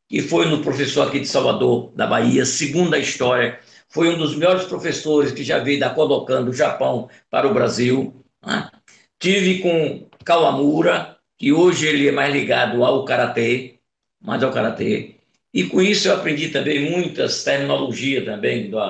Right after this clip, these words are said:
do, do, do judô, né? E como também automassagem, entendeu? Uma série de coisas que eu aprendi de judô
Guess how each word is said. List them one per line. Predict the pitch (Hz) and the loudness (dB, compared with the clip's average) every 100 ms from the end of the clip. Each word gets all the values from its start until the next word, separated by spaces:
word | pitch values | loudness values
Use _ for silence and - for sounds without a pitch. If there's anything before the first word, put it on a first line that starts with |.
| - - _ _ - | -8 -16 _ _ -6
do, | - 208 185 - | -2 -2 -4 -6
do, | - 104 95 92 | -6 -4 -4 -4
do | 113 | -4
judô, | 123 131 135 151 - - _ _ | -2 0 2 2 0 -8 _ _
né? | - 110 - - _ _ - | -6 -6 -6 -16 _ _ -2
E | 143 156 - | 0 0 -2
como | 156 143 - | -2 -2 -2
também | 127 131 139 | -2 0 0
automassagem, | 143 - 127 123 - 135 139 127 113 110 | 0 -2 -2 -2 0 0 0 0 -2 -6
entendeu? | 104 104 - - - - _ | -10 -8 -4 -4 -4 -10 _
Uma | - 202 | -6 -4
série | - 214 208 | 0 0 0
de | 170 - | -4 -2
coisas | 165 180 160 - | 0 0 -2 -6
que | 156 151 - - _ _ - | -2 -2 -4 -14 _ _ -6
eu | - 151 | 0 0
aprendi | - 156 123 120 | 2 0 2 2
de | - | 2
judô | 160 160 147 - - | 0 2 2 2 -2